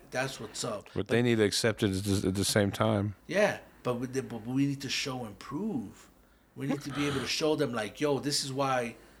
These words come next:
Speaker 1: we think we're the shit. Now show me why you guys think you're the shit."
Speaker 2: Right.
Speaker 1: And, and it's a responsibility, man, because, you know, the older we get,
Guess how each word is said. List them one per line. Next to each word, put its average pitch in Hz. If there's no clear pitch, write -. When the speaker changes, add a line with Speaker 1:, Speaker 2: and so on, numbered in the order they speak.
Speaker 1:
we 151
think 143
we're 113
the 104
shit. 98
Now 131
show 165
me 190
why 147
you 147
guys 151
think 131
you're 120
the 101
shit." -
Speaker 2:
Right. 80
Speaker 1:
And, 151
and 170
it's 165
a 170
responsibility, 175
man, 139
because, 139
you 127
know, 131
the 160
older 165
we 151
get, 151